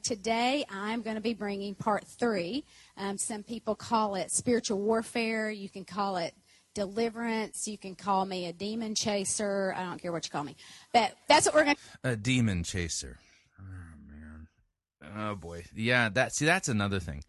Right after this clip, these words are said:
Speaker 2: Folks, the demonic realm absolutely exists. Th-, no doubt about it. Jesus, you know, <laughs> Yeah, if, if, one of the things I find really telling when we look in the s-,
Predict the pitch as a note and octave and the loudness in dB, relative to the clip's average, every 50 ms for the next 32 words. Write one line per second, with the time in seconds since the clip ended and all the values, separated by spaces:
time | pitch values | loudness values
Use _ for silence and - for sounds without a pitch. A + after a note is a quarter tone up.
0 | _ _ - - _ _ _ _ _ _ _ _ - - E3+ E3+ D#3 D3 - - | _ _ -20 -20 _ _ _ _ _ _ _ _ -2 4 4 4 4 4 -2 -6
1 | - - - - - - C3+ B2+ D3 B2+ B2 D3 D#3 E3 G3+ C4 D4 - A#2 G#2 | -6 -8 -16 -20 -14 -6 0 0 2 4 4 4 4 4 4 4 2 0 -2 0
2 | F#2+ A2+ A#2+ A2+ F#2 E2+ D#2+ - - - C3+ D3 C#3+ A#2 - - F2+ E2 F#2 D#2 | 2 4 4 4 2 0 -4 -6 -2 0 0 2 2 0 0 -2 -2 -4 -4 -8
3 | A1+ A#1+ D2 C2+ C#2 C#2 C#2+ D2+ D2 A#1+ - - - - - - - _ _ _ | -8 -8 -12 -12 -12 -12 -10 -10 -10 -10 -8 -10 -8 -8 -10 -12 -14 _ _ _
4 | _ _ _ _ _ _ _ - - A#2+ A#2 B2 B2 B2 G#2+ C#3+ E3 F#3 G3 F3 | _ _ _ _ _ _ _ -12 -10 -6 -4 -4 -4 2 4 6 8 8 8 6
5 | C3+ A#2 A#2 A#2+ A2 F#2 F2 E2+ E2 F#2+ F#2 E2+ E2+ G2+ F#2+ G#2+ F3 G#3 A#3 G#3+ | 4 4 6 6 4 4 4 2 2 2 2 0 0 -2 0 2 4 4 6 4
6 | - D#3 C#3+ B2 - - _ - - B2+ B2 A#2 G#2 F#2+ E2 C2+ - A2 - - | 4 4 4 2 0 0 _ -10 -4 0 0 2 2 0 -4 -6 -8 -6 -4 -4
7 | - - - - - - - - - - - D3+ D3+ - C3+ D3 C#3+ - D#3 D3 | -6 -6 -10 -14 -20 -20 -20 -20 -12 -2 2 2 2 2 2 -2 0 2 0 0
8 | - - D#3 D3+ D3 F#3+ A3+ C#4 A3 E3+ C3+ E3 D3+ B2+ C3 A#2+ A#2+ - C3 B2 | 0 0 0 2 2 4 2 4 2 2 0 2 2 4 4 2 4 4 2 2
9 | A#2 G#2 F#2+ G#2+ B2+ C3 A#2+ G#2 - - - B2 A2 F#2 D2+ D2 E2 F2 F2+ G2 | 2 2 2 2 2 2 2 0 -2 0 2 2 2 2 0 0 0 0 0 0
10 | G2+ G2+ A2 B2 B2 - - - G2+ G2+ F#2+ F#2+ F2+ - | 0 2 2 2 2 0 -2 -2 0 0 2 2 0 -2